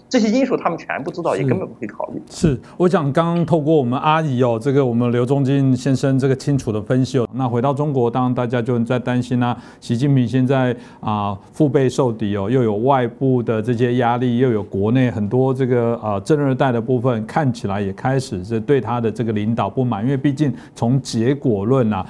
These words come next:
Speaker 2: 有人说这个目前反共潮对于中国的批判是从天安门事件之后一个巨大的高峰，从某个角度来讲，当然他必须要概括承受。那当然大家有一些不同的说法，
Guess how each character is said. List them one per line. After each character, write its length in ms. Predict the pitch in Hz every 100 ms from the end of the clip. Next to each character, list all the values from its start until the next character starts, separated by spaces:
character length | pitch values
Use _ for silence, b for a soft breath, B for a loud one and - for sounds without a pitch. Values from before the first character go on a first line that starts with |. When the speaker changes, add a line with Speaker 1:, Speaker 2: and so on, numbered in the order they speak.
| B
Speaker 2:
有 120 | - 107
人 160 | 127
说 280 | 123 143 139
这 140 | 135
个 160 | 131 123
目 260 | 143 151 123
前 300 | - 107 113
反 320 | 120 92 107
共 320 | 147 127 110
潮 260 | - 98 101
对 180 | 139 117
于 80 | 107
中 320 | 113 127 131
国 240 | 123 101 107
的 80 |
批 240 | 101 - 117
判 260 | 131 113 B B -
是 160 | 143
从 200 | 120 107
天 200 | 107 123
安 100 | 127
门 200 | 117 101
事 240 | 98 - 117
件 200 | 120 113
之 120 | 117
后 180 | 117 110
一 80 | 123
个 160 | 120 - - -
巨 180 | 160
大 200 | 135 127
的 80 | 110
高 260 | 107 117 117
峰， 260 | - 110
从 160 | 110 135
某 100 | 139
个 100 | 123
角 180 | 113 101
度 140 | 127
来 120 | 110
讲， 220 | 110 110 90
当 140 | - 123
然 100 | 110
他 140 | 110
必 140 | 110 117
须 120 | 120
要 160 | 113 110
概 220 | 123 107
括 420 | - - 110 110 B B -
承 240 | - 92
受。 240 | 95 113 92
那 120 | 143 139
当 140 | 151
然 100 | 143
大 140 | 151
家 140 | 143 151
有 160 | 113
一 40 | 120
些 140 | 143
不 160 | 127 139
同 220 | 123 110
的 80 | 110
说 240 | - 123
法， 180 | 117 98